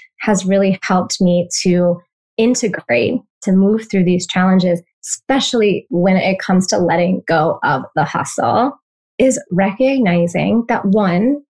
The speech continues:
our system is a male and masculated dominated system. It's a very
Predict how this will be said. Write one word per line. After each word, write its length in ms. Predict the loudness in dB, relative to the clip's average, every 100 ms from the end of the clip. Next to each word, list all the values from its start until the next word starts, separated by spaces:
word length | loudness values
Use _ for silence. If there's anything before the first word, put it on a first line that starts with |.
| -4
our 180 | 0 0
system 840 | -2 -2 -2 0 0 2 0 -2 -2
is 480 | 0 2 2 0 -2 -2
a 340 | 2 2 0 -2 _ _
male 560 | 2 2 2 0 0 0 0
and 180 | 2
masculated 680 | 2 0 -2 0 2 0 -2 -6
dominated 600 | -2 2 2 2 0 -4
system. 480 | -6 -8 -6 -6 -6
It's 80 | -2
a 120 | -2
very 320 | 0 0 0